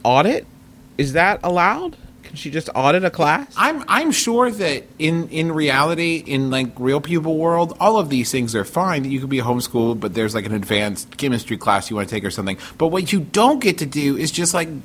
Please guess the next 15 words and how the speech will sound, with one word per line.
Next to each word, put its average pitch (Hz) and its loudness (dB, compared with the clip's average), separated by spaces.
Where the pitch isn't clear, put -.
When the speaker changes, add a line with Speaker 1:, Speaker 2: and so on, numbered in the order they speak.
Speaker 2:
Jane 190 0
Goodall 175 6
slip 180 -2
in 143 4
and 135 -2
see 175 0
what 165 2
it's - -4
like 160 0
amongst 160 -2
the 180 -2
gorillas 180 2
in 180 0
the 190 4
mist. 180 -2